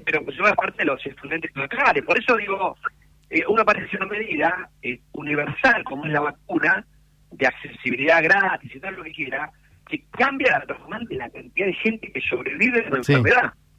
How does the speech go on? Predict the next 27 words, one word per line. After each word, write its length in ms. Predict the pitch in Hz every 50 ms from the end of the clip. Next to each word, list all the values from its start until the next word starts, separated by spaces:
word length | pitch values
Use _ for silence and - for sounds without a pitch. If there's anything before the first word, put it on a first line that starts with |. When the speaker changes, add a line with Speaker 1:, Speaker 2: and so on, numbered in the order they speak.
| _
Speaker 2:
sí. 140 | - - 127
Speaker 1:
Bueno, 260 | 117 226 226 202 190 240
esto 180 | 262 - - 208
lo 80 | 196 165
demostró 400 | 151 147 143 131 - - 139 139
la 100 | 127 117
viruela, 540 | 127 160 226 233 208 180 156 127 110 104
¿no? 300 | 117 151 180 180 170 - -
Speaker 2:
Ah, 140 | - 131 127
Speaker 1:
La 60 | 110
Speaker 2:
sí. 100 | - -
Speaker 1:
viruela 320 | 110 101 - - - 196 160
desapareció 640 | - - 139 - - 120 - 123 - - - 285 -
por 120 | - -
la 100 | - 123 117
vacuna. 420 | 131 135 - 247 220 - - - - -
Speaker 2:
Ujú. 100 | - 139
Speaker 1:
Ahora 280 | 147 190 254 269 240 202
apareció 320 | - 147 147 - - 123
la 100 | 123 -
viruela 240 | 143 151 170 175 165
del 100 | 156 139 147
mono, 200 | 190 196 180 -
pero 160 | - 120 123 135
no 80 | 151
tiene 220 | - - - 151 151
nada 140 | 165 170